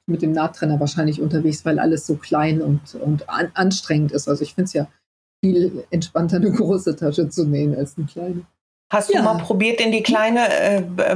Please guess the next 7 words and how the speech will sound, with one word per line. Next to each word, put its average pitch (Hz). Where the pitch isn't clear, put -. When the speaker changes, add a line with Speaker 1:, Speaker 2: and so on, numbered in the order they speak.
Speaker 2:
bevor 202
wir 202
weitermachen, 220
in 202
die 196
kleine 202
Mondra, 214